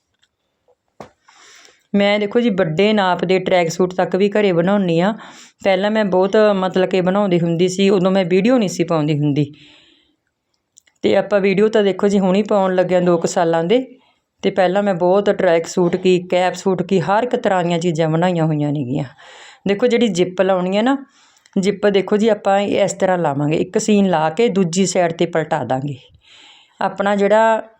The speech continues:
ਹੁੱਡੀ ਆ, ਉਹ ਸਿੱਧੀ ਰੱਖਣੀ ਹੈ, ਜ਼ਿੱਪ ਉਹਦੇ ਉੱਤੇ ਪੁੱਠੀ ਰੱਖਣੀ ਹੈ। ਜ਼ਿੱਪ ਨੂੰ ਆਪਾਂ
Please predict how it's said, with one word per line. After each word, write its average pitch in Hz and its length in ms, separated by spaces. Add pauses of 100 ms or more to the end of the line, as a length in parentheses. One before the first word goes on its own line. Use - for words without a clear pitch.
(380)
ਹੁੱਡੀ 196 340
ਆ, 202 60
ਉਹ 208 60
ਸਿੱਧੀ 190 380
ਰੱਖਣੀ 220 320
ਹੈ, 220 60
ਜ਼ਿੱਪ 185 440
ਉਹਦੇ 214 180
ਉੱਤੇ 240 220
ਪੁੱਠੀ 196 380
ਰੱਖਣੀ 147 440
ਹੈ। 135 60 (760)
ਜ਼ਿੱਪ 196 320
ਨੂੰ 226 200
ਆਪਾਂ 226 440